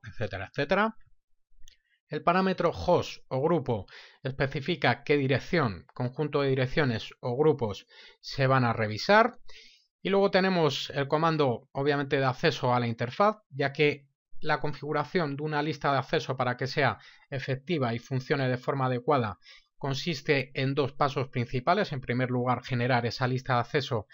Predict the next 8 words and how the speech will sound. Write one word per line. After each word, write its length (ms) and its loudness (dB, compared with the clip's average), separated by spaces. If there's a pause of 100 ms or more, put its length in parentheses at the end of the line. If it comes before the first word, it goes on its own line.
(840)
y, 120 0
en 60 4
último 360 2
lugar, 440 6
asignarla 880 0 (260)
a 100 0
una 160 -2
interfaz, 480 0